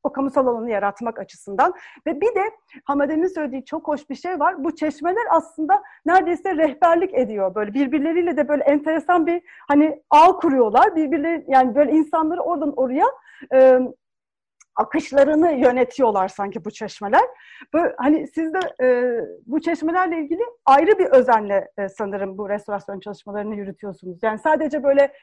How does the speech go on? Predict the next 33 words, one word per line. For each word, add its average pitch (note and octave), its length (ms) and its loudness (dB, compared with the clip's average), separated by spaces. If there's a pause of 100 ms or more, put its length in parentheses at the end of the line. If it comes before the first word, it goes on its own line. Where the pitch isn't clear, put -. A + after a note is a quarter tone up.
işte - 260 -6
ne D4 120 -2
bileyim A#3 220 -10
Topkapı E4 440 -2
Sarayı D4 440 -2
gibi, A#3+ 400 -4
Karasurlar C#4 480 0
gibi B3 300 -4 (240)
dediğiniz C4+ 360 0
gibi A#3 240 -2
büyük, E4 340 0 (340)
e, A3+ 280 2
işlevsel, B3+ 640 2 (300)
büyük D4 340 -2
anıtsal C#4+ 500 0 (120)
şeyler A#3 300 0
yerine, C#4 420 -2
i-, A3+ 260 -10
i-, D#3 80 -18 (180)
yaptığınız C#4 600 -2
gibi D#4+ 160 -2 (280)
aynı G4 220 2
zamanda D#4+ 440 -2 (240)
bu - 100 -6
çeşmelerle D#4+ 640 0
olan, A#3+ 360 0 (520)
e, G#3+ 80 -4 (280)
restorasyon C#4 520 -2
çalışmaları, A3+ 540 -8
ilgili A3+ 240 -6
olan G#3+ 260 -4
restorasyon B3 500 -8
çalışmaları C4+ 600 -10